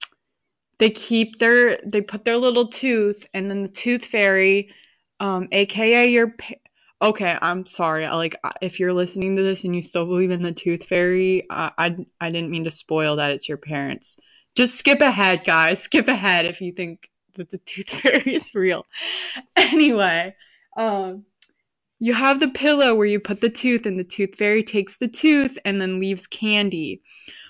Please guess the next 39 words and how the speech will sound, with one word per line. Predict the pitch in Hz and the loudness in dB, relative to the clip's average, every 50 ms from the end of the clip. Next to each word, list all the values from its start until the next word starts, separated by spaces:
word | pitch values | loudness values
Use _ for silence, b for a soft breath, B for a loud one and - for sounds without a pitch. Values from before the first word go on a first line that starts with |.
| B B | B B
Well, | - 226 226 - - | 2 4 4 4 4
I | 208 208 214 233 262 277 294 | 4 4 6 6 6 6 6
always | 285 302 302 294 285 240 - | 6 6 4 4 2 2 2
wrote | 226 254 254 254 240 - - | 2 4 6 6 6 4 0
to | - - 208 | -6 -4 0
the | 214 226 | 0 0
tooth | 226 - - 240 240 233 233 | 0 0 -2 -2 -2 -2 -2
fairy | - 226 208 202 202 196 | -2 -2 0 2 0 0
that | 190 180 - | 0 -2 -2
I | - 175 180 185 | 0 0 0 0
wanted | 185 196 196 202 202 196 190 | 0 -2 -2 0 -2 -2 -4
to | 214 | -6
keep | - - - - 226 220 214 - - | -10 -10 -8 -4 -4 -4 -4 -4 -6
the | 214 | -6
teeth. | 202 208 - - 196 175 156 139 - _ _ _ B B B B B B B B _ - - | -6 -6 -6 -6 -6 -6 -6 -8 -10 _ _ _ B B B B B B B B _ -2 2
And | 220 214 208 208 202 202 - - - | 4 4 4 4 4 2 0 -2 0
I | 208 196 196 214 | 2 4 4 2
had | 208 202 233 233 220 233 | 2 0 -2 0 0 0
a | 240 | 0
little | 247 233 233 226 226 226 | 0 2 2 2 2 0
box | 214 208 233 226 226 220 214 196 - - - | 0 0 0 0 2 2 0 0 -2 -4 -4
that | 214 190 - | -2 -2 -2
was | 196 185 | -2 -2
shaped | - - 220 202 208 208 - - | -2 0 0 0 0 -2 -4 -6
like | 214 196 - 214 | -4 -4 -4 -4
a | |
tooth. | 202 - - - - 240 240 233 214 190 175 180 _ - - - - _ _ _ _ _ _ _ _ _ _ _ - | -6 -6 -8 -8 -4 0 0 2 0 0 -2 -6 _ -20 -20 -20 -20 _ _ _ _ _ _ _ _ _ _ _ -2
And | 208 208 208 208 208 - - | 0 2 2 2 0 0 2
it | 208 208 - 202 | 2 2 2 0
had | - - 185 196 196 202 202 208 202 196 185 - _ _ _ _ | -8 -8 -4 0 2 4 4 4 4 2 0 -4 _ _ _ _
all | - 185 180 185 190 196 208 | -4 0 2 2 4 4 4
my | 214 214 214 | 2 2 2
baby | 202 180 208 202 208 214 196 214 208 | 0 2 2 2 4 4 2 0 -2
teeth, | 202 - - 202 190 - - | -2 -2 -2 -2 -2 -2 -4
and | - 185 180 180 | -6 -6 -4 -4
I | 185 180 | -4 -6
found | 175 - - - 185 180 190 190 190 190 185 | -6 -6 -2 0 2 4 4 4 4 4 2
it, | 185 170 - | 2 0 0
guys. | - 170 156 151 151 147 147 151 165 - - - - | 0 0 2 2 2 2 0 -2 -4 -8 -10 -12 -14